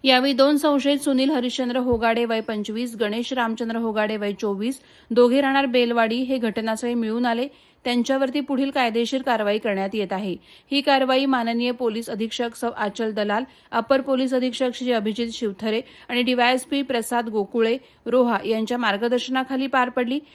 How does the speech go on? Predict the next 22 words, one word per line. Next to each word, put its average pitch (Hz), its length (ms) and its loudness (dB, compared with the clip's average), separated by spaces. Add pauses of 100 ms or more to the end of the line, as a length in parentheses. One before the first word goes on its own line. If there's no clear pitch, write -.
(160)
कारवाईत 269 320 4
पोलीस 277 340 0
निरीक्षक 285 420 0
पाटील, 269 400 0 (460)
पोलीस 262 320 2
हे-, 269 80 -2 (1040)
हेड 247 180 4
कॉन्स्टेबल 262 440 4
सकपाळ, 254 460 0
पोलीस 240 380 -2
हेड 240 120 -4
कॉन्स्टेबल 233 500 -2
शिरतार, 233 500 -2 (520)
महिला 254 320 2
पोलीस 277 360 0
हेड 262 100 0
कॉन्स्टेबल 269 440 0
रिया 233 300 2
जाधव, 226 380 0
पोलीस 226 340 -2
शिपाई 220 380 -2
चाळेकर, 226 640 -2